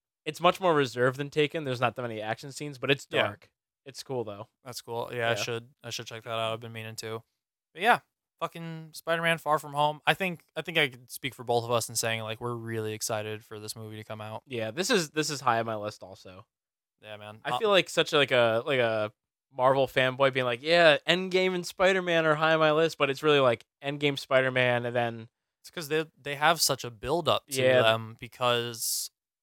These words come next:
Speaker 2: they're in this universe where so much has happened.
Speaker 1: Mm-hmm.
Speaker 2: So it's just so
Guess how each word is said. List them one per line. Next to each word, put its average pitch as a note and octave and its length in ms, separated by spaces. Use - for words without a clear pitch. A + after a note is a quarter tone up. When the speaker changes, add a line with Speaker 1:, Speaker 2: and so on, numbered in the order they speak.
Speaker 2:
they're A#2+ 240
in B2+ 220
this A#2+ 200
universe A#2 460
where A#2 60
so A2+ 200
much A2+ 140
has A2 140
happened. A2 540
Speaker 1:
Mm-hmm. C3 220
Speaker 2:
So A2+ 260
it's A2 120
just - 200
so A2+ 340